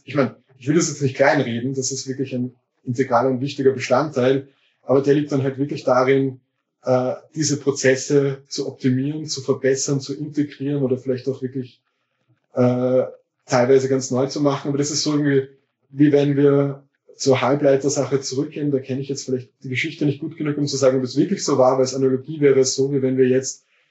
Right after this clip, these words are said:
die ersten zwei, drei Halbleiter von einem Chip aufbringen auf der Uni, um zu zeigen, ja, das funktioniert,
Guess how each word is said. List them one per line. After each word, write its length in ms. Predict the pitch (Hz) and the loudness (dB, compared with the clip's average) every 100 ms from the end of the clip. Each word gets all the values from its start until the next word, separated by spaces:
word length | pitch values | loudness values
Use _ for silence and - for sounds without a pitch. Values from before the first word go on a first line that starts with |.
| _ _ - | _ _ 2
die 120 | 135 | 4
ersten 560 | 131 135 - 143 139 127 | 4 2 -2 -2 -2 -4
zwei, 280 | - 123 | 2 2
drei 200 | 131 131 | 2 0
Halbleiter 600 | 120 127 147 135 127 135 | -2 -2 -2 0 0 -2
von 120 | 131 131 | -4 -4
einem 100 | 123 | -4
Chip 220 | 160 - | -6 0
aufbringen 540 | 131 127 143 139 139 | 0 0 -4 -2 -2
auf 140 | 127 - | -2 0
der 120 | 127 | 2
Uni, 240 | 139 143 | 2 0
um 120 | 131 | 0
zu 140 | 127 123 | -4 -2
zeigen, 380 | 127 123 131 131 | 0 2 0 -4
ja, 220 | 120 135 | -4 -2
das 180 | 139 - | -4 -2
funktioniert, 800 | 143 - 131 123 151 208 202 | -4 -4 -4 0 4 2 2